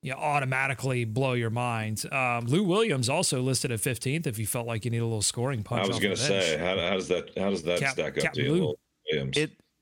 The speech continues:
Speaker 3: it's so funny to hear all of these names and then just remember how they were involved in Hornets rumors once upon a time. Remember, Lou Williams was a guy that the Hornets were looking at. Dwight Howard did play for the Hornets. Colin Sexton, we were able to, like, six degrees to the Charlotte Hornets. You can get there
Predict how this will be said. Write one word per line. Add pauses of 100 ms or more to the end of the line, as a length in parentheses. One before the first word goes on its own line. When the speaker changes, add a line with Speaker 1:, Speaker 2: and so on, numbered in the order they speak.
Speaker 3:
it's
so
funny
to
hear
all
of
these
names
and
then
just
remember
how
they
were
involved
in
Hornets
rumors
once
upon
a
time.
Remember,
Lou
Williams
was (320)
a
guy
that
the
Hornets
were
looking
at.
Dwight
Howard
did
play
for
the
Hornets.
Colin
Sexton,
we
were
able
to,
like,
six
degrees
to
the
Charlotte
Hornets.
You
can
get
there